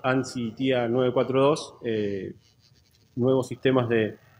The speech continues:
control de acceso pensados en el biométrico. O sea, ya no utilizamos llaves para utilizar, para ingresar al centro de procesamiento de datos.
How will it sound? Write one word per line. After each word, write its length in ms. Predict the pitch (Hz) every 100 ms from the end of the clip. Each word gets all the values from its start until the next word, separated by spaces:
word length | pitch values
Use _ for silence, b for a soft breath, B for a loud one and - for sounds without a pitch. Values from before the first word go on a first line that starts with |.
| b
control 420 | 120 117 127 135
de 60 | 131
acceso 540 | 127 143 - 156 -
pensados 500 | - 123 123 135 135
en 80 | 123
el 80 | 113
biométrico. 540 | 117 117 107 101 98
O 60 | 98
sea, 180 | - 107
ya 220 | - 131
no 160 | 135 123
utilizamos 540 | 123 113 135 120 113
llaves 420 | 127 123 127 - b b b _ -
para 200 | 117 117
utilizar, 720 | 113 110 107 120 113 110 -
para 140 | 117
ingresar 420 | 120 117 113 123
al 240 | 117 107 104
centro 300 | - 123 117
de 40 |
procesamiento 440 | 113 110 120 120 127
de 80 |
datos. 340 | 139 104 -